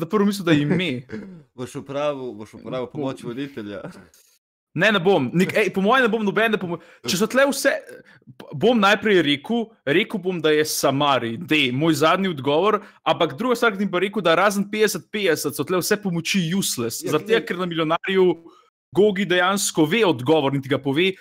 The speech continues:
Speaker 1: pa glas ljudstva je tudi zmer prav.
Speaker 2: Kaj misliš, da tle ne bi imel prav?
Speaker 1: Ne, tle pa glas ljudstva so ljudje, ki imajo v ponedeljek zvečer preveč cajta, drugi pa voditelj, ki itak nič ne ve.
Speaker 2: Ja, če bo
Speaker 1: Jaz bom
Speaker 2: v
Speaker 1: rekel, dej Samari in to je to.
Speaker 2: če bo v športu,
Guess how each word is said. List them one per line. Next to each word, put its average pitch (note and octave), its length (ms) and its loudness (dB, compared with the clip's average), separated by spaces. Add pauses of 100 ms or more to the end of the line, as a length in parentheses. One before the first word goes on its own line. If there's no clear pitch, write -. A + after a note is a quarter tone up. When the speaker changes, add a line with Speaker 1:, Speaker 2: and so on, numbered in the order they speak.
Speaker 1:
pa D3 140 0
glas F#3 340 2
ljudstva G3 360 0
je D#3 80 2
tudi F3 180 -2
zmer D#3 360 -2
prav. C3+ 420 0 (680)
Speaker 2:
Kaj - 200 -6
misliš, G3 180 -4
da E3+ 80 -8
tle F3 160 -6
ne A3 100 -4
bi F3+ 100 -4
imel C#3+ 200 -6
prav? A#2+ 320 -10 (580)
Speaker 1:
Ne, B3 340 4
tle B3 200 2
pa C4 120 0
glas G3+ 380 -2
ljudstva A3+ 560 0
so F#3+ 240 0
ljudje, G3+ 240 -2
ki A3 100 -6
imajo F#3 300 2
v E3 80 -2
ponedeljek F3 360 -4
zvečer G#3+ 280 -2
preveč G3 380 -2
cajta, G#3+ 500 2 (240)
drugi G#3+ 320 0
pa G#3 140 0
voditelj, F#3 460 -2
ki G3+ 120 -6
itak G3+ 200 -6
nič C#3 220 -6
ne C3 100 -4
ve. A2+ 200 -2
Speaker 2:
Ja, F#3 160 -6
če D#3+ 160 -10
bo D3 80 0
Speaker 1:
Jaz G3 100 4
bom G3+ 100 -2
Speaker 2:
v F3+ 80 0
Speaker 1:
rekel, - 220 -6
dej F3 220 -2
Samari C#3 480 0
in A2 80 -6
to A#2+ 80 -6
je A2 80 -6
to. G#2+ 120 -4 (260)
Speaker 2:
če D#3+ 120 -12
bo C#3 140 -10
v C3+ 80 -16
športu, D#3 480 -10